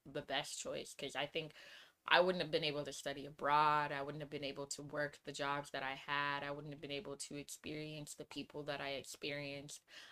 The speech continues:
I think, too, like, that also laid the foundation for me forming my faith in a way that I'm also, like, we were just talking about that. Like,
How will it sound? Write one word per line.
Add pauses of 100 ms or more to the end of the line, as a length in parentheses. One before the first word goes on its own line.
(120)
I
think,
too,
like, (120)
that
also
laid
the
foundation
for
me
forming
my
faith
in
a
way
that
I'm
also,
like, (440)
we
were
just
talking
about
that.
Like,